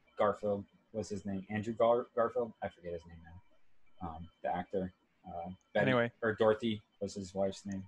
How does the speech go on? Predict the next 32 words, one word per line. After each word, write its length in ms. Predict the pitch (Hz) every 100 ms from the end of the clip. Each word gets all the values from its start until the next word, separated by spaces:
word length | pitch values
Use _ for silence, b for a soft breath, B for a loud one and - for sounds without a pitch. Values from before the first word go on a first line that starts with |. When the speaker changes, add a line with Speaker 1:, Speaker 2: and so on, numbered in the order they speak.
| -
Speaker 1:
Yep, 180 | 123 135
I 80 | 120
think 220 | 117 110
we're 100 | 117
good. 240 | 107 113 95 - b b b -
Speaker 2:
Anyway, 300 | 190 214 -
Speaker 1:
Anyway, 260 | 120 120 - _ _ _ -
Speaker 2:
guns, 420 | 147 131 113 104
Speaker 1:
um, 60 | 147
Speaker 2:
guns 280 | 151 143 139
are 60 |
good, 280 | 113 113 104
too. 240 | 120 107 - _ _ _ _ -
Speaker 1:
Yeah, 340 | 120 110 101 -
I, 220 | 123 165 -
I 120 | 127
am 240 | 156 135 123
currently 380 | 143 135 127 117
in 200 | 113 101
possession 800 | 110 104 110 107 110 104 104 -
of 460 | 117 104 101 98 92 _ _ _ _ _ _ _ _ -
a 100 | 117
couple. 560 | - 110 - 180 233 - _ _ _ -
Um, 520 | 120 107 98 92 90 - - - - - - - - - -
one 420 | 113 113 113 113 110
I'm 240 | 107 104
borrowing 560 | 101 98 104 107 107 101
from 240 | 107 98 95
my 140 | 90
father. 460 | - 90 104 143 175 -
It's 220 | 98 -
a 100 | 85